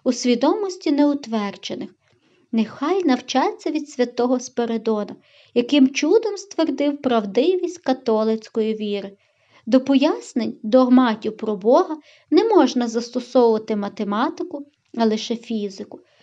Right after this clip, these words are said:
Прикладом цього вода, яка може перебувати у трьох своїх проявах: лід, пара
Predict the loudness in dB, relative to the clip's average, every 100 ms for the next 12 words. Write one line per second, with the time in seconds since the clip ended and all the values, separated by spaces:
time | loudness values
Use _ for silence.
0 | _ 0 4 4 4 2 2 -2 -2 -2
1 | -2 -8 -2 0 2 2 0 -4 -16 _
2 | _ -8 0 2 2 2 2 4 4 4
3 | 4 2 0 -2 -2 -10 -6 -6 0 2
4 | 2 -2 -2 0 0 0 0 2 2 0
5 | -6 -14 0 4 6 4 0 -14 _ _
6 | _ 2 4 4 0 -4